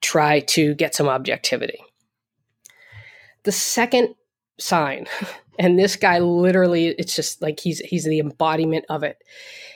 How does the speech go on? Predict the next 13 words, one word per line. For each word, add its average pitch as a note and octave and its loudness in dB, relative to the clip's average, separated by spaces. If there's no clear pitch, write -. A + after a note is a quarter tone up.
They're G3 4
a F3+ 4
walking F#3+ 2
outlier, D#3+ -2
<laughs> - -16
meaning G#3 4
everything C4 4
they A3+ 4
do G3+ 0
strays F3+ 2
from D#3+ 2
the D#3 2
norm. C#3 -4